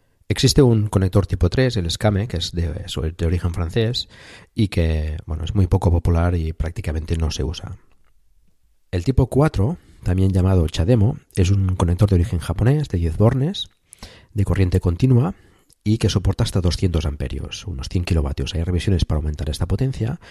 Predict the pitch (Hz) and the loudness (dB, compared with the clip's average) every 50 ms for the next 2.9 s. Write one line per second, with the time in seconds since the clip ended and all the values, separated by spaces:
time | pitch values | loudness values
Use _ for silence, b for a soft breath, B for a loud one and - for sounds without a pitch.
0 | B B B B - 104 120 123 113 101 90 85 87 90 - 98 104 110 110 117 | B B B B 4 6 6 8 8 8 6 6 4 4 4 4 2 2 2 0
1 | 139 156 - 92 82 76 - 80 73 71 76 73 71 - 87 82 87 95 107 101 | -2 -2 -4 -4 -2 -2 -2 -2 -2 -2 -4 -4 -4 -4 -2 -2 -2 -2 -2 -2
2 | 82 - - - 82 78 76 80 - 92 120 127 - 104 104 156 165 - | -4 -4 -4 -6 -4 -4 -4 -2 0 0 0 2 2 2 2 2 0 -4